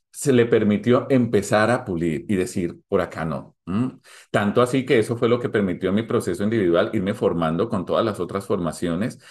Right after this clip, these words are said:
pero también de-, desde el emprendimiento ir adaptando de acuerdo a lo que fuera necesitando. Esa famosa frase, esa famosa frase de escuchar y el cliente,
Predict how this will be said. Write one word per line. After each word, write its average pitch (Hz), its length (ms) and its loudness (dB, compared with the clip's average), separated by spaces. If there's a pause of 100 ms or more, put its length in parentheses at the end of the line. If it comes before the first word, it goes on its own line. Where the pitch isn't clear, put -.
(180)
pero 120 240 4
también 107 540 0
de-, 127 180 2
desde 110 280 2
el 98 80 0
emprendimiento 95 960 0
ir 135 200 2
adaptando 110 800 0 (220)
de 104 100 0
acuerdo 104 380 2
a - 20 6
lo 120 120 0
que 90 120 -4
fuera 123 400 2
necesitando. 78 880 -4 (320)
Esa 113 220 2
famosa 123 420 2
frase, 131 460 0
esa 123 240 -2
famosa 117 380 -2
frase 117 340 0
de 110 140 4
escuchar 98 500 -2
y 120 80 2
el 107 140 0
cliente, 92 600 0